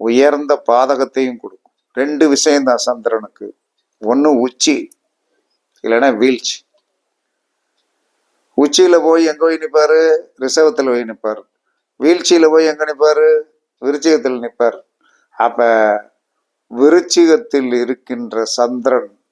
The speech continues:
அம்சத்தில் வந்து உங்களுக்கு விருச்சிகத்தில் சந்திரன் இருந்தாலும், விருச்சிக ராசியில் போய் பிறந்திருந்தாலும் ஆபத்தானவர்கள். ஆபத்தானவர்கள்.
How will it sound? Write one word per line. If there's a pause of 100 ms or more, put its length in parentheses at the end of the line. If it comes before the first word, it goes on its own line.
(180)
அம்சத்தில்
வந்து (100)
உங்களுக்கு
விருச்சிகத்தில்
சந்திரன்
இருந்தாலும், (1200)
விருச்சிக (100)
ராசியில்
போய்
பிறந்திருந்தாலும் (880)
ஆபத்தானவர்கள். (2500)
ஆபத்தானவர்கள்.